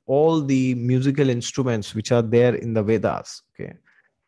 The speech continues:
Uh, like, uh, veena and, uh, sitar and all this, guitar also. <laughs> Modern day sitars, guitars, okay? So then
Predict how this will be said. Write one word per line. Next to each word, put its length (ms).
Uh, 240
like, 320
uh, 160
veena 920
and, 460
uh, 160
sitar 1000
and 340
all 180
this, 280
guitar 340
also. 400
<laughs> 160
Modern 420
day 120
sitars, 760
guitars, 560
okay? 220
So 120
then 340